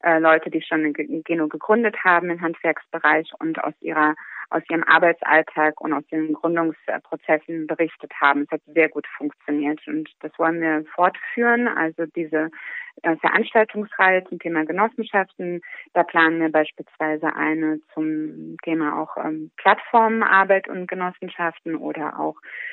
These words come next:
ähm, Genossenschaften aus der historischen Perspektive und was eigentlich die Aktualität der Idee, der ganzen genossenschaftlichen Idee heute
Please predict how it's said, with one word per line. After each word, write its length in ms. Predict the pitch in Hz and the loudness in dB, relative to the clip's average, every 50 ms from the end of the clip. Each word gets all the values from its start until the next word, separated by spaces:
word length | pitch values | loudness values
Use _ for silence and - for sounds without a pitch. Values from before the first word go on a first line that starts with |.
| - - - - - | -12 -12 -12 -4 -2
ähm, 300 | 160 160 170 165 170 160 | -2 0 0 -2 -2 0
Genossenschaften 760 | 165 170 160 156 156 - 170 151 - 165 156 156 - - 170 | 0 2 2 0 0 -2 -8 -6 -2 -4 -4 -4 -4 -8 -8
aus 120 | 165 160 - _ | -8 -8 -6 _
der 80 | 165 | -4
historischen 560 | 160 156 - - 208 202 202 196 190 - 196 180 | -4 -4 -2 0 2 2 2 0 -2 -2 -4 -2
Perspektive 840 | - 175 165 - _ 170 - - - - - 180 170 160 170 170 165 | -2 -2 -2 -2 _ -12 -14 -12 -18 -12 -10 -10 -4 0 0 0 0
und 260 | - - 165 160 - - | 0 -2 -4 -4 -4 -4
was 160 | - 160 156 - _ _ - | -4 -4 -4 -6 _ _ -8
eigentlich 400 | - 147 151 156 - - 160 - _ _ | -4 -2 -2 -2 -2 -4 -10 -10 _ _
die 100 | - 165 | -2 -2
Aktualität 800 | 151 151 - - - 165 156 - 160 - - - 175 165 156 - - _ _ | -2 -2 -4 -4 -2 0 0 0 -2 -8 -8 -4 -4 -4 -4 -6 -12 _ _
der 280 | 156 156 156 156 156 156 151 151 _ _ | -2 -2 0 -2 -2 -4 -6 -10 _ _
Idee, 460 | 165 170 147 _ 180 185 196 196 190 | -12 -12 -8 _ -2 0 2 2 2
der 100 | 170 160 | 2 0
ganzen 380 | 156 151 151 160 - - 165 160 | 0 0 -2 -2 -4 -6 -8 -6
genossenschaftlichen 840 | 156 160 156 156 156 - 165 - - 160 - _ 156 - - - | -4 -4 -4 -4 -6 -10 -10 -10 -10 -10 -10 _ -14 -12 -10 -10
Idee 280 | 156 160 - 160 156 156 - | -10 -8 -8 -8 -10 -4 -2
heute 440 | 175 175 185 185 - - 196 190 | 0 0 0 -2 -4 -6 -6 -6